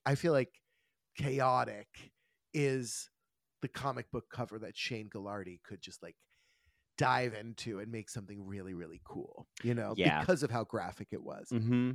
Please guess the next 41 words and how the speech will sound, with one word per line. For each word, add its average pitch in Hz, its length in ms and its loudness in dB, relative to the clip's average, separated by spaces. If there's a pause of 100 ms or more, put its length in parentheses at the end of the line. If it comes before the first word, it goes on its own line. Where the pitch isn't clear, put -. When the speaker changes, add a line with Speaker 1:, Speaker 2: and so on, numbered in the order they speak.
(100)
Speaker 2:
And 123 160 6
it's 123 140 4
like, 139 160 8
and 165 280 10
even 196 200 2
though 160 100 4
they 143 140 4
all 123 160 6
do 120 140 0
look 110 140 0
very 107 160 2
similar, 110 360 0
I 92 60 2
feel 113 140 -2
like 87 160 0
then 101 180 2
when 92 100 0
you 87 100 -2
see 117 260 0
them 98 160 -2
each, 87 400 -2 (220)
they 131 160 6
do 135 220 6
have 123 180 4
distinct - 480 -2
characters. 87 680 4
Like, 98 120 -4
there 104 140 4
are 104 120 6
distinct 98 380 -4
features 82 840 -2 (360)
within 107 540 2
this 92 240 -2
Speaker 1:
Yes. - 0 -
Speaker 2:
uniform 87 520 -2
look. 92 280 -2
So 123 100 2
it 139 140 2
really, 117 420 6
it 123 140 2
was, 113 340 0